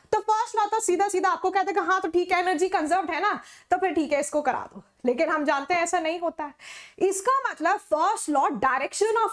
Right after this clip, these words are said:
heat flow प्रेडिक्ट नहीं कर पाता है, ठीक है, वो उसका प्रेडिक्शन नहीं दे पाता है।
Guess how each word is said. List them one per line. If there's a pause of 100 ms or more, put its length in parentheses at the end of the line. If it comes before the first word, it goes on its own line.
heat
flow
प्रेडिक्ट
नहीं
कर
पाता
है,
ठीक
है, (300)
वो
उसका
प्रेडिक्शन
नहीं
दे
पाता
है।